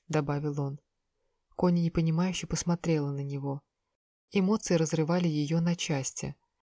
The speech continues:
но внешне она была спокойной и вялой. «Какую вещь?» спросила она онемевшими губами. И Рафаэл рассказал ей. Данте, нахмурившись, смотрел на сообщение на экране своего телефона,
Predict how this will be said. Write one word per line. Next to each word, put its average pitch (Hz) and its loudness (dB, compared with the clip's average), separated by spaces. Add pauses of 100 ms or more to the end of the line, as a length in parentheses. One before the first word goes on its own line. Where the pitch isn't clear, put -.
(180)
но 190 2
внешне 180 0
она 160 2
была 156 2
спокойной 190 -4
и - -4
вялой. 139 -4 (400)
«Какую 160 0
вещь?» 139 -4 (140)
спросила 156 0
она 156 0
онемевшими 156 -2
губами. 147 -2 (960)
И 262 2
Рафаэл 196 2
рассказал 170 -4
ей. 135 -12 (760)
Данте, 208 2
нахмурившись, 175 0
смотрел 156 0
на 147 -4
сообщение 180 -2
на 165 0
экране 170 0
своего 151 0
телефона, 202 -2